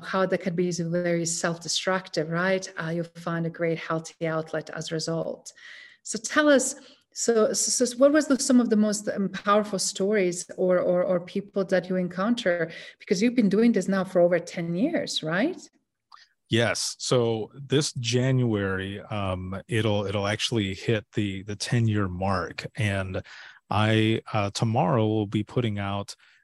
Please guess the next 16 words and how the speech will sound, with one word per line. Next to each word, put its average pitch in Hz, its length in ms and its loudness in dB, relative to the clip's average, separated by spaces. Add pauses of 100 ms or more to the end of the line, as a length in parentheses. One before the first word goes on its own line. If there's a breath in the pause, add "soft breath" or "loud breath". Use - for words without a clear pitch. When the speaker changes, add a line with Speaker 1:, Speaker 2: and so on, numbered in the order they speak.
(160 soft breath)
Speaker 2:
episode 98 500 -4
four 147 580 -2
hundred 117 460 -2
fifty-eight. - 800 -10 (380)
So 104 480 2
there 120 240 4
Speaker 1:
Wow. - 40 -2
Speaker 2:
are 107 300 4 (760)
stories 107 920 -2
upon 104 360 0
stories 95 840 -2
that 110 100 -2
have 104 140 -4
gone 95 240 2
out 98 240 0
there. 92 320 -2